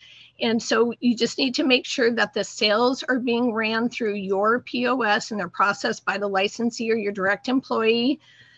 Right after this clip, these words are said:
Um, the contractor can only be paid a flat fee. You cannot, um,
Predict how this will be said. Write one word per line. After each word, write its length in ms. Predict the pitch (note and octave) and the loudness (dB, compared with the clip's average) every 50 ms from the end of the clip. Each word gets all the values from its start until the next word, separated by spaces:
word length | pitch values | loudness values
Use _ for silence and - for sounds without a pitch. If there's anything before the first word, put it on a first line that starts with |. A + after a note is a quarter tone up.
| - _ _ - | -20 _ _ 0
Um, 180 | A3+ A3+ G#3+ | 2 2 2
the 100 | G#3+ G#3 | 2 0
contractor 840 | - - - B3 B3 C4 D4+ - - - C4 A#3+ A#3+ - - C#4 A#3+ | -2 4 8 8 8 8 8 4 0 2 2 2 0 0 -2 -4 -4
can 240 | - - C4 A#3+ - - | -2 0 0 -2 0 0
only 280 | A#3+ A3+ A#3+ C4 C4 B3 | 0 0 2 2 2 2
be 180 | C4 C4+ B3+ | 2 0 0
paid 380 | - - - G#3+ B3+ A#3+ A#3 A3 | 0 -2 -4 -4 -2 -2 -2 -2
a 120 | - G#3 | -2 -4
flat 440 | G#3+ - - - F#3+ F#3+ G3+ G#3 - - | -6 -6 -4 0 2 4 4 2 0 -4
fee. 300 | - - A#3+ A3+ G#3+ G#3 | -6 -6 -4 -4 -2 -4
You 160 | F#3+ F#3 F#3 | -4 -6 -8
cannot, 760 | - - G3 G3+ G3+ G3 G3+ G#3+ A3 A3 - - - - - - _ _ _ _ _ _ _ _ _ _ _ _ - - _ | -8 -8 -6 -2 2 4 6 6 6 6 2 -2 -10 -16 -18 -18 _ _ _ _ _ _ _ _ _ _ _ _ -20 -12 _
um, 380 | - G#3+ G#3 G3+ G3 F#3+ F#3+ F3 | -2 0 0 0 0 -2 -6 -8